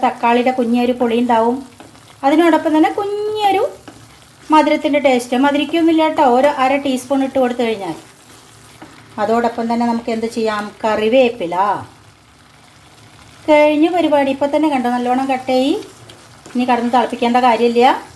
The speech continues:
ഗ്യാസ് ഓഫ് ചെയ്ത് കൊടുക്കാം. കണ്ടോ, ഇതേപോലെ നിങ്ങൾ ഒരു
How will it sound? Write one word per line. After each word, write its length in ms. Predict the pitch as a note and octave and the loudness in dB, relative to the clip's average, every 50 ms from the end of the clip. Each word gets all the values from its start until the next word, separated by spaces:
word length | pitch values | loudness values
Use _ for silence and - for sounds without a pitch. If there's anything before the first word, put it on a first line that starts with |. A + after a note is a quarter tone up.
| - - - | -20 -12 -8
ഗ്യാസ് 200 | G#3+ G3+ G3 - B3+ | -8 -6 -6 -4 -4
ഓഫ് 120 | A3+ A3 - | -6 -4 -4
ചെയ്ത് 140 | A#3+ A#3 B3+ | -4 -2 -2
കൊടുക്കാം. 320 | B3 A#3+ - B3 B3+ C#4+ F4 - - - - - - - - - - - - - - _ - _ _ - - - - - - - - - - - - - - - - - | -4 -2 0 0 0 0 0 -2 -6 -16 -20 -20 -20 -12 -12 -12 -10 -10 -16 -20 -20 _ -20 _ _ -20 -20 -20 -20 -20 -20 -20 -20 -20 -20 -20 -20 -20 -20 -20 -14 -12
കണ്ടോ, 260 | G#3+ G#3 G3+ G#3 G3+ G3+ G3+ - - - - - _ - - - _ - - - - - A#3+ B3 | -10 -2 0 0 0 0 -2 -8 -14 -18 -20 -20 _ -20 -20 -20 _ -20 -20 -20 -10 -4 0 0
ഇതേപോലെ 760 | B3 A#3+ C4 C4 C4+ C#4 C#4 C#4+ C#4 C#4+ B3+ B3 B3 B3 B3+ C4 B3+ | 2 4 6 6 6 6 4 4 2 2 0 0 0 0 0 0 -2
നിങ്ങൾ 180 | B3 B3 B3 A#3+ A#3+ A#3+ A#3+ | -2 -2 -2 -2 0 0 0
ഒരു 140 | A#3+ B3+ C#4+ | 0 0 -2